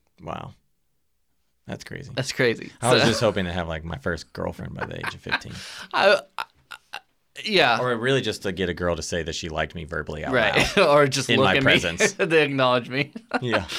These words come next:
Speaker 2: The biggest thing,
Speaker 1: Uh,
Speaker 2: so.
Speaker 1: probably a girlfriend would have got, made me too nervous. I wouldn't have been able to handle that. But
Speaker 2: Yeah.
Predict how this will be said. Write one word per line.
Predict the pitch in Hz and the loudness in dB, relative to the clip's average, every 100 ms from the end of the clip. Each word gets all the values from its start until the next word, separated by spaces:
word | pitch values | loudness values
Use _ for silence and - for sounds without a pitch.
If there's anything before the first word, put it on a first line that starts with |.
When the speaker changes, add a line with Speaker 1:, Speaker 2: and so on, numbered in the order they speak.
| - | -6
Speaker 2:
The | 175 | 0
biggest | 165 147 143 | 2 4 2
thing, | 131 131 123 | 2 0 2
Speaker 1:
Uh, | 123 | 2
Speaker 2:
so. | |
Speaker 1:
probably | 131 151 143 127 | 6 6 6 6
a | 110 | 4
girlfriend | 107 107 110 101 | 6 4 4 2
would | 98 | 4
have | 98 90 | 4 4
got, | 98 | 2
made | 95 92 | 2 2
me | 90 | 0
too | 95 | -2
nervous. | 90 87 92 95 92 | -2 -2 0 -2 -4
I | |
wouldn't | 87 87 85 | -4 -4 -2
have | 82 | -4
been | 82 | -4
able | 80 | -4
to | 78 | -4
handle | 85 87 | -4 -2
that. | 92 92 - | 0 -2 -2
But | 123 | -2
Speaker 2:
Yeah. | 117 113 | -2 -4